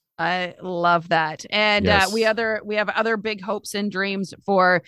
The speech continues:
Speaker 1: the second half of our first season. Um, so talking to more gingers,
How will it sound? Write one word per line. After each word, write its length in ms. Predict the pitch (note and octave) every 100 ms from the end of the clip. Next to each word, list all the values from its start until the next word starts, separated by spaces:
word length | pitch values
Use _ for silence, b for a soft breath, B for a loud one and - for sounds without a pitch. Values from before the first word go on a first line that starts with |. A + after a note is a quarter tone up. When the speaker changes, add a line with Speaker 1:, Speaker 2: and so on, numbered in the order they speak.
| B
Speaker 1:
the 80 | G3
second 300 | G3 A#3+ A#3
half 280 | A3 G#3 A3
of 140 | G3 F#3
our 360 | F3+ F3 E3+
first 300 | - F#3+ F#3
season. 500 | - F#3 F#3 A3 B3 D#4 b b -
Um, 340 | F3 E3+ F3+
so 460 | - G3+ F#3 F3+ F#3
talking 300 | - G3+ A3
to 60 | A3+
more 180 | G#3 G3+
gingers, 480 | G3+ G#3 G3+ G#3